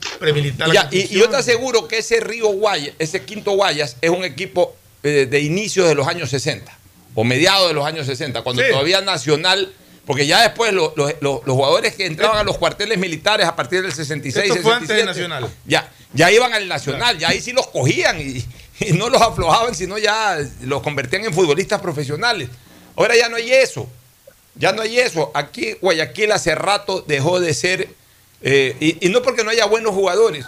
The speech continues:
Speaker 2: sino porque los
Speaker 1: Este
Speaker 2: equipos
Speaker 1: equipo
Speaker 2: de
Speaker 1: que te acabo
Speaker 2: fútbol
Speaker 1: de decir es de mil novecientos sesenta y tres.
Speaker 2: Ahí está, viste, todavía Nacional como club, eh,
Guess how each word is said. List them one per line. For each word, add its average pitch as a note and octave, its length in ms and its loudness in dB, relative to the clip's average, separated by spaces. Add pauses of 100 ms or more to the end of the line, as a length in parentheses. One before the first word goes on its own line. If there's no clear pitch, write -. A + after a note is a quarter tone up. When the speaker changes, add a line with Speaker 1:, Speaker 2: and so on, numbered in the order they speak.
(120)
Speaker 2:
sino E3 220 -4
porque F3+ 200 -6
los C#3+ 200 0
Speaker 1:
Este C3+ 160 0
Speaker 2:
equipos F#3 180 2
Speaker 1:
equipo F3 220 0
Speaker 2:
de D#3+ 100 4
Speaker 1:
que D3+ 60 4
te - 80 -4
acabo F3 120 0
Speaker 2:
fútbol A3 200 4
Speaker 1:
de G#3+ 60 4
decir A3+ 200 -8
es G3+ 60 0
de G3 60 -4
mil G#3+ 180 -4
novecientos G#3 540 -6
sesenta D#3+ 380 -6
y C3 40 -4
tres. C3+ 360 -4
Speaker 2:
Ahí C#3 100 2
está, C3 180 0
viste, D3+ 300 0
todavía C#3 260 2
Nacional D#3 500 -2
como C#3+ 280 -6
club, D#3 260 -4
eh, B2 380 0